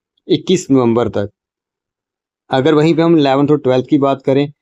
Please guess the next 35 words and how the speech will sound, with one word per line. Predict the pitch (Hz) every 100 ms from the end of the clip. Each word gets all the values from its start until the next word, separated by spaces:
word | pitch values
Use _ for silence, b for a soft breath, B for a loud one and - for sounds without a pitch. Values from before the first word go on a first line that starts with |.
| _ _ -
तो |
यहाँ | 123 123
पर | 143 147
इलेवंथ | 139 135 143
और | 139 139
ट्वेल्थ | 131 139 139
की | - 139
जो | 127
है | 113 127
इंपॉर्टेंट | 131 135 135
डेट | 131 131
सेम | 120 - 123 143
ही | 143
है, | 143 139 120 _ -
अठारह | 120 117 120 127
दस | 120
दो | 113 117
हज़ार | 117
चौबीस | 110 123 127 131
से | 147
लेके | 135 127
एक | 151 - 127 120
ग्यारह | 117 120
दो | 123 113
हज़ार | 110 135
चौबीस | - 127 127 -
तक | 160 _ b b _ -
without | 135 151 151
any | 127 143
late | 139 120 120 -
fees। | 123 107 98 - - _ -
तो |
अगर | 131 135 151
आपके | 151 139
पास | 151 143 131